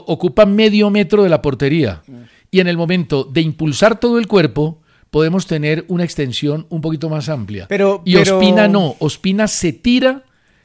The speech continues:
Speaker 1: desde el momento del impulso con los dos pies en tierra
Speaker 2: Se
Speaker 1: y
Speaker 2: nota.
Speaker 1: no da ese pasito y no llega a la pelota.
Speaker 2: Pero, por ejemplo,
Speaker 1: Y me
Speaker 2: Aldair,
Speaker 1: parece que es un
Speaker 2: Aldair,
Speaker 1: argumento que puede tener mucho
Speaker 2: Aldair
Speaker 1: sentido.
Speaker 2: Quintana es un arquero que, aunque ha atajado, sí, jugándosela también,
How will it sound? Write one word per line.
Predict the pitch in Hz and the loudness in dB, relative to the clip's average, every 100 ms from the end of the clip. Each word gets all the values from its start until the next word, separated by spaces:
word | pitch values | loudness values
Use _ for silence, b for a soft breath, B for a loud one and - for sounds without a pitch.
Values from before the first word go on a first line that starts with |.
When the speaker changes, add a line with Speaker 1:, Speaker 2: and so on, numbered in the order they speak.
| _ _ | _ _
Speaker 1:
desde | 151 127 170 160 135 175 | -8 0 2 0 -2 -2
el | 165 | 0
momento | 165 160 190 233 226 254 | 0 0 0 0 -2 2
del | 226 175 | 2 2
impulso | 160 240 262 - 240 | -2 -2 -2 -2 -2
con | 202 170 | -2 0
los | 156 | 0
dos | 143 156 | 0 -4
pies | - 196 180 | -2 -2 0
en | 185 165 | -2 -2
tierra | 185 175 117 98 b _ | 0 0 0 -6 b _
Speaker 2:
Se | - | -6
Speaker 1:
y | |
Speaker 2:
nota. | 160 175 160 | 0 2 2
Speaker 1:
no | 190 | 4
da | 196 | 4
ese | 185 196 | 2 -2
pasito | 165 143 170 127 104 - b b b | -4 -4 -6 -6 -8 -10 b b b
y | 170 165 | -2 0
no | 170 | 0
llega | 147 240 185 | 4 4 4
a | |
la | 131 113 | -2 -4
pelota. | 113 104 - - | -6 -8 -8 -2
Speaker 2:
Pero, | 202 180 | -2 0
por | 202 | 0
ejemplo, | 202 202 | -2 0
Speaker 1:
Y | 240 | 2
me | 240 | 4
Speaker 2:
Aldair, | 202 | 4
Speaker 1:
parece | 180 220 | 4 4
que | 196 | 4
es | 202 | 6
un | |
Speaker 2:
Aldair, | 226 233 | 6 6
Speaker 1:
argumento | 220 180 202 | 4 4 2
que | 214 | 0
puede | 147 190 | 0 0
tener | 196 160 | 0 -2
mucho | 165 196 | -2 -2
Speaker 2:
Aldair | 185 190 170 180 | 0 0 4 4
Speaker 1:
sentido. | 190 185 | 4 -2
Speaker 2:
Quintana | - 233 226 240 190 160 170 - | -4 -4 0 2 2 0 -4 -6
es | 175 180 | -8 -6
un | 185 | -4
arquero | 185 202 190 196 190 | -4 -2 -2 -2 -4
que, | 175 143 - | -4 -4 -4
aunque | 143 147 139 139 | -4 -4 -2 -2
ha | |
atajado, | 139 185 185 185 180 180 185 175 | 0 0 4 4 4 2 -2 -8
sí, | - 226 | -6 -4
jugándosela | 208 196 165 180 208 175 | 0 0 0 0 -4 -4
también, | 147 135 180 226 | -4 -4 -6 -8